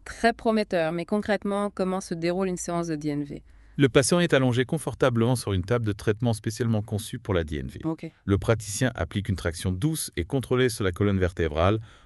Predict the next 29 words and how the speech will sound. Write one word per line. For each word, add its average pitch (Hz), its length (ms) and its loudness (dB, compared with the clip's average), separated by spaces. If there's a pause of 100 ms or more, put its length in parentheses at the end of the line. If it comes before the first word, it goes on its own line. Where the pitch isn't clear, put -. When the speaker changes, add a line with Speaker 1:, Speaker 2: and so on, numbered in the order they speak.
Speaker 2:
en 87 140 2
utilisant 107 600 2
un 90 100 0
système 98 720 0
informatisé. 92 800 -2 (180)
Speaker 1:
Hmm. 175 160 -2 (240)
Speaker 2:
La 85 160 6
séance 113 340 4
dure 95 220 0
généralement 104 800 2
entre 95 260 2
vingt 95 380 4
et 87 140 -2
quarante-cinq 87 500 0
minutes. 71 420 -6 (560)
Speaker 1:
Et 170 80 -2
est-ce 165 160 -4
que 190 80 0
la 160 80 4
D 156 120 -2
N 190 140 2
V 185 140 0
est 170 120 -2
un 143 80 -2
traitement 160 500 -6 (720)
douloureux ? 160 420 -4 (480)
Speaker 2:
Non, 104 400 8 (340)
généralement 95 560 6
pas. - 220 -8